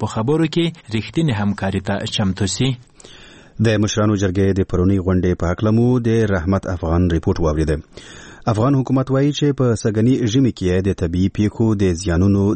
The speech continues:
Speaker 2: د کمولو لپاره د تیرو کلونو په نسبت ډیر تدابیر نیولي دي.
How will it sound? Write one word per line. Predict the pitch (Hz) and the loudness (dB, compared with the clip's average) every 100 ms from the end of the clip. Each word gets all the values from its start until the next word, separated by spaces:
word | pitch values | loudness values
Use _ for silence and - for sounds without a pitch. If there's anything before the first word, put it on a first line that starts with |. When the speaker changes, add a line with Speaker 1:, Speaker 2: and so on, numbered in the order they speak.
| 95 | 0
Speaker 2:
د | 87 - | -2 0
کمولو | 85 85 90 92 92 | 0 2 2 2 0
لپاره | 87 117 82 - - - - - - - | 0 -2 -2 -6 -14 -20 -20 -20 -10 -4
د | 104 - | -2 2
تیرو | 139 135 127 - | 2 2 0 0
کلونو | 104 117 113 113 110 | 2 2 2 0 0
په | 104 90 85 | 0 2 0
نسبت | 78 107 104 98 95 | -2 -2 -2 -4 0
ډیر | 117 131 110 92 | 2 0 -2 -4
تدابیر | 80 82 82 80 | -2 -2 0 0
نیولي | 78 78 | 0 -2
دي. | - | -4